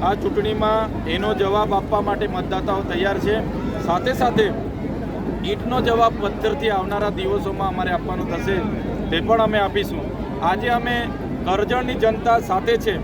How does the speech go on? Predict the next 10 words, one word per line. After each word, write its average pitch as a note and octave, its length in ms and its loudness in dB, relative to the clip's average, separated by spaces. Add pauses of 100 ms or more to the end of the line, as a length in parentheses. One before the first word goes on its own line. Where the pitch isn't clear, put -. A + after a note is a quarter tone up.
(340)
કરજણની B3 520 0
જનતાને B3 540 0
પણ B3+ 200 0
અમે A#3+ 220 0
વિશ્વાસ C4 440 0
આપીએ A3+ 320 2
છીએ, D#3+ 220 -4 (520)
જો G#3 100 4
આ C4+ 200 4
લોકો B3 320 -2